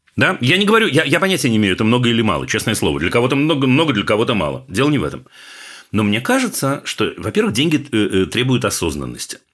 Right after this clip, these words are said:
Мне кажется, деньги — это очень интересно, и это эмоционально заряжено, как вы видите по общению с своим ребенком, да вы и сами это понимаете.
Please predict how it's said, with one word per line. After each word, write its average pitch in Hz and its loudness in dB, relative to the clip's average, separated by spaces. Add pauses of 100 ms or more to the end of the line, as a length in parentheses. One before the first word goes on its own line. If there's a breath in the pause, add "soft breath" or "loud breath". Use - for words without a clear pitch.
Мне 95 0
кажется, - -4
деньги — 170 2
это 135 0
очень 127 2
интересно, 131 -2
и 73 -4
это 87 -2
эмоционально 98 0
заряжено, 147 0
как 107 -4
вы 92 -2
видите 92 -2
по 92 -2
общению 87 -2
с - -4
своим 90 -2
ребенком, 120 -2
да 85 -4
вы 101 -2
и - -2
сами 58 -6
это - -16
понимаете. 58 -14